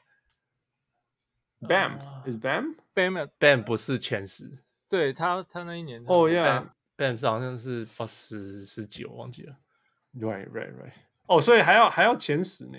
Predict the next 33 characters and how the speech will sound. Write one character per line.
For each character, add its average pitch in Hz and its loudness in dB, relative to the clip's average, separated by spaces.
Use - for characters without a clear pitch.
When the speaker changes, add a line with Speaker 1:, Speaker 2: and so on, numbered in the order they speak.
Speaker 1:
哈。 131 -10
Speaker 2:
前 127 -2
十 127 -8
，yeah。 82 -6
Speaker 1:
嗯， 120 -10
他 156 4
是 208 2
培 190 6
养 175 6
出 170 4
很 135 0
多 160 4
好 127 6
球 113 -4
员， 120 -4
不 151 -2
一 - -4
定 139 -2
前 123 -8
十。 - -16
Speaker 2:
Yeah。 156 -10
Speaker 1:
哦。 117 -4
Speaker 3:
Cousins， 139 -14
然 143 -14
后 139 -8
Kanter 165 -2
算 - -6
吗？ 120 -10
Speaker 2:
Kanter 135 2
是。 123 -6
Speaker 3:
对， 117 -10
然 131 -18
后， 131 -8